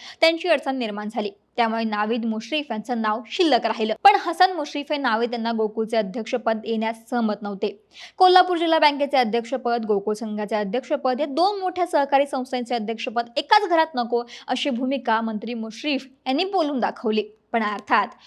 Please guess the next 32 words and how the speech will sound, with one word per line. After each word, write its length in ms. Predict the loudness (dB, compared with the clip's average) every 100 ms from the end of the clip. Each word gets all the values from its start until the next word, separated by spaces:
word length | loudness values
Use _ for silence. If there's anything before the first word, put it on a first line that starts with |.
| _ -2
मनात 260 | 2 2 2
काहीतरी 320 | 0 0 0
भलतं 280 | 0 -2 -4
सुरू 220 | -6 0
असावं 320 | 0 2 0
कदाचित. 440 | 0 -2 -2 -4 0
मात्र 260 | 4 6 4
मुख्यमंत्री 520 | 2 2 4 4 2
देवेंद्र 380 | 2 2 2 0 2
फडणवीस 360 | 2 2 -2
यांच्या 240 | -4 -2 0
दबावानंतर 880 | 2 4 6 6 6 2 0 -2 -2
ते 60 | 0
आपल्या 280 | 0 0 -2
मुलाला 440 | 0 2 2 4
अध्यक्षपदच 640 | 0 -2 -4 -4 -2 -2 -2
देण्यास 380 | -4 -4 -4
राजी 260 | 0 0 2
झाल्याचं 300 | -2 -2 -4
समजते. 440 | -6 -6 -6 -6 -8 _ _ _
या 100 | 2 4
निवडीनंतर 580 | 2 0 -2 -2 -2
मुश्रीफ 380 | -2 -4 -4 -2
गटाला 320 | 0 2 2
केवळ 260 | 2 0 0 0
तालुकाच 400 | 0 2 0 0
नव्हे 260 | -2 2 0 -2 -6 0
तर 80 |
जिल्ह्यात 440 | 0 2 2 2 2
राजकीय 400 | -2 -4 -6 -6
बळ 220 | 0 0
मिळाले. 400 | 0 -2 -2 -2